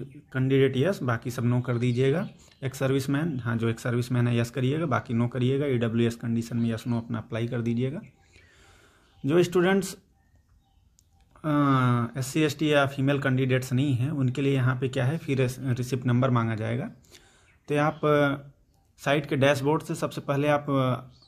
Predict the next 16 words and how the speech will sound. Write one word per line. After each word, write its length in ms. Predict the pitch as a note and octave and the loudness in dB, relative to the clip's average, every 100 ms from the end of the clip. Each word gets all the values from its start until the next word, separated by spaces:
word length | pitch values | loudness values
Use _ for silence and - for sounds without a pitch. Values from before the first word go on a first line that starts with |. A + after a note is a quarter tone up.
| - _ _ _ _ _ _ _ _ _ _ - _ - | -20 _ _ _ _ _ _ _ _ _ _ -20 _ -6
एसबीआई 480 | D3 B2+ B2 C#3 C#3+ | 0 2 6 4 4
कलेक्ट 380 | C#3+ C#3+ C#3+ - | 2 0 -2 -4
के 80 | |
through 220 | B2+ D3+ C#3 | -2 -2 0
पेमेंट 320 | C3+ D3+ D3+ | 2 2 2
कर 60 | |
लीजिएगा, 420 | C3 B2 A#2+ D3+ F#3 | 2 2 2 0 0
वहाँ 220 | D3+ D3 | 0 0
से 120 | C#3+ | -2
जो 100 | B2+ | 0
नंबर 280 | B2+ B2+ C3+ | 2 2 2
मिलेगा 300 | B2+ B2 D#3+ | 2 0 0
यहाँ 260 | D3 B2+ | -2 -2
अप्लाई 220 | B2 B2+ C3 | 0 0 0
कर 160 | B2+ | 0
दीजिएगा। 460 | A2+ A2 A#2 A#2+ | 0 0 0 -2